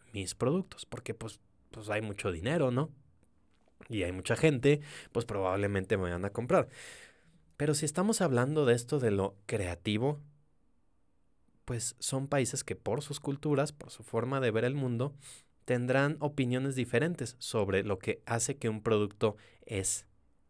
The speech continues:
o sea creativo. O sea, no basta únicamente con tener, pues, dinero o con tener cierto tipo de problemas o de aspiraciones. Es necesario entender también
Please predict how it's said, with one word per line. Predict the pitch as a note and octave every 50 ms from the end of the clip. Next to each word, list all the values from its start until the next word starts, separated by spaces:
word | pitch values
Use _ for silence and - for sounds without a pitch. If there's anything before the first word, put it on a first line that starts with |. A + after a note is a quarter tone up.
| _ -
o | -
sea | - - - A2+ A#2 A#2 G#2+ - - - - - -
creativo. | - F#2+ F2+ - - D#3 D3+ A2+ - - - _ _ _ _ _ _ _ _ _ _ _ _ _ - - _ _ _ _ _ _ _ _ _ _ - - _ _ - G#2 - -
O | - G2+ F#2+
sea, | - G2 F#2
no | - F#2 F#2 F#2+ G2
basta | G#2+ G#2 F#2+ - - A2+ A2+ -
únicamente | - G2+ G2+ A2 - - A#2 A2+ A2+ G#2 G2+ - - -
con | A#2 G2 F#2
tener, | - F2+ E2 E2+ F#2 F2+ F2+ G2 - - - - - - -
pues, | - G#2 F#2+
dinero | F2+ F2+ F2 G#2+ A#2+ A#2+ G2+ G#2+ B2 B2 - -
o | - G2+ F#2+ -
con | A2 G#2 G2+
tener | G#2 G2+ F#2+ F2+ A2 A2 A2+ - - _ _ _
cierto | - - - G#2 - - G#2
tipo | G2+ - G2+ - - A2+
de | A2 A2
problemas | - A#2+ B2+ C#3 D3 C#3+ C3 C3 C#3 D3 D3 -
o | A#2 A#2 C3
de | C#3+
aspiraciones. | C#3 C3+ - - C#3+ C#3 C3+ - F3+ F#3 F3 D3+ - - - - _ _ _ _ _ _ _ - - _ _ -
Es | - A2 G#2+
necesario | A#2+ A#2+ A2+ A2 G2+ A#2+ G#2+ A2
entender | A2+ A#2 A#2 A2 G#2+ A2 G2+
también | - A#2 A2+ A2 A2+ A2+ A2 G#2+